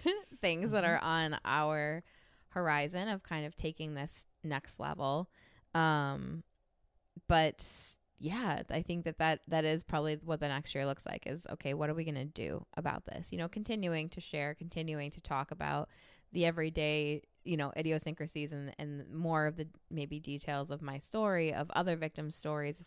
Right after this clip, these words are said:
Speaker 1: you know, who are willing to come forward. Also providing a platform for that, right? Of
Speaker 2: Mm-hmm.
Speaker 1: giving people the same power and voice that I now have, um, has been huge. And that's, I think, hopefully what we'll find in the next year.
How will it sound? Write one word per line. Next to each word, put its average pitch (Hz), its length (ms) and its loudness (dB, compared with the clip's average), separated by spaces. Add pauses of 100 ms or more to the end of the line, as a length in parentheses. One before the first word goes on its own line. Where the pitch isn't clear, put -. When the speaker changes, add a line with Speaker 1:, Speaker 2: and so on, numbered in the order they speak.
Speaker 1:
you 156 100 -6
know, 143 100 -2
who 160 120 -2
are 143 100 0
willing 151 300 0
to 160 80 -4
come 151 160 -6
forward. 143 260 -4 (280)
Also - 220 0
providing 170 500 4
a 143 60 -2
platform 147 500 0
for - 160 -8
that, - 260 -2
right? 147 260 4
Of 180 80 2
Speaker 2:
Mm-hmm. 208 60 -6
Speaker 1:
giving 190 280 0
people 143 500 -2 (460)
the 180 120 2
same 165 280 2
power 151 260 2
and 160 120 -2
voice 147 220 0
that 151 140 -2
I 143 140 0
now 131 200 -2 (220)
have, - 160 -4 (480)
um, 151 560 2 (280)
has 170 200 4
been 147 160 0
huge. 156 380 -4
And 160 140 0
that's, 147 300 -2 (120)
I 156 100 -2
think, 147 220 -4
hopefully 147 400 -4
what 143 160 -4
we'll 151 100 0
find 147 320 -6
in 143 80 -4
the 147 60 -4
next 147 340 -8
year. 143 320 0